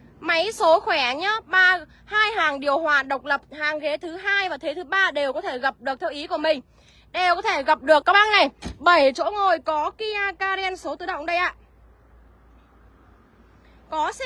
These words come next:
nào một trăm triệu không em? Có này. À, giữ máy giúp em nhá, em ra bên ngoài đây. Một dàn những dòng xe vài chục triệu cũng có nhá. Đây, nếu như mà có một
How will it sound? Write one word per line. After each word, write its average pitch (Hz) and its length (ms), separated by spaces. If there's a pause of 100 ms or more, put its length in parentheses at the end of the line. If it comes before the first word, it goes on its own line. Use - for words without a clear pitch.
(120)
nào 370 200
một 320 200
trăm 415 200
triệu 381 180
không 392 160
em? 392 200
Có 302 320
này. 415 200 (480)
À, 294 180
giữ 370 180
máy 392 220
giúp 480 120
em 427 180
nhá, 440 60
em 403 140
ra 403 80
bên 392 160
ngoài 330 240
đây. 359 160
Một 302 180
dàn 302 320
những 330 140
dòng 349 160
xe 359 260
vài 285 260
chục 294 200
triệu 339 260
cũng 330 160
có 285 260
nhá. 415 160 (160)
Đây, 320 360 (320)
nếu 330 240
như 453 200
mà 339 100
có 302 220
một 381 140